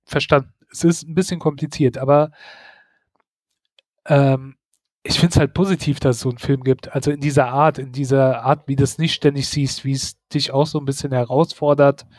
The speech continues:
Ähm, sehr cool gemacht. Also wenn ihr eine Chance habt, den jetzt zu sehen und in, im Kino wär's bestimmt besser gewesen. Ähm,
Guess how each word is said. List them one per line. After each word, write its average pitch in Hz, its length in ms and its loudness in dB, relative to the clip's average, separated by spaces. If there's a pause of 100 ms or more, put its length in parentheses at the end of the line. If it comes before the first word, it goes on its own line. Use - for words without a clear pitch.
(420)
Ähm, 123 580 0 (1200)
sehr 156 380 4
cool 170 140 8
gemacht. 131 400 0
Also 139 160 -4
wenn 165 120 4
ihr 190 80 2
eine 175 80 0
Chance 170 380 0
habt, 156 160 0
den 156 100 -2
jetzt 143 240 0
zu 127 80 -14
sehen 175 440 -2
und 143 340 -10
in, 135 240 -14 (1500)
im 143 140 -8
Kino 208 500 4
wär's 160 200 4
bestimmt 170 380 -4
besser 147 260 4
gewesen. 123 460 -6 (240)
Ähm, 131 580 -6